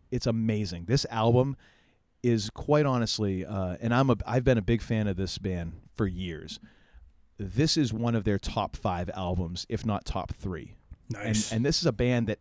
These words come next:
Speaker 1: you have fifty years to choose from. At that point in your career, to be releasing one of your best albums
Speaker 2: Mm-hmm.
Speaker 1: is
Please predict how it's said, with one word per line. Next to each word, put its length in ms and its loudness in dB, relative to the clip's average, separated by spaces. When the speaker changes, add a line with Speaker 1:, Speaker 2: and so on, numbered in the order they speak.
Speaker 1:
you 240 -4
have 140 -2
fifty 320 -2
years 340 0
to 80 -4
choose 320 0
from. 320 -2
At 200 -6
that 260 -2
point 300 0
in 80 2
your 160 2
career, 400 0
to 100 -4
be 100 0
releasing 600 0
one 180 0
of 80 -2
your 140 -2
best 540 -6
albums 580 -2
Speaker 2:
Mm-hmm. 260 0
Speaker 1:
is 160 0